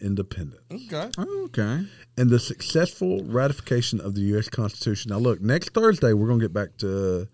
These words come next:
Speaker 2: Yeah.
Speaker 1: uh, uh, Sixth Amendment to
Speaker 3: Amendments.
Speaker 1: the Constitution. Amendments.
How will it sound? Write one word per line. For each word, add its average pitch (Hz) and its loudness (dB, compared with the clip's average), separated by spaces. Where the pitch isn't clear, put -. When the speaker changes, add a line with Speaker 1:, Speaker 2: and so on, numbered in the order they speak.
Speaker 2:
Yeah. - -8
Speaker 1:
uh, 107 -2
uh, 95 0
Sixth - -6
Amendment 123 0
to 101 0
Speaker 3:
Amendments. 104 4
Speaker 1:
the - -10
Constitution. 104 -2
Amendments. 104 -2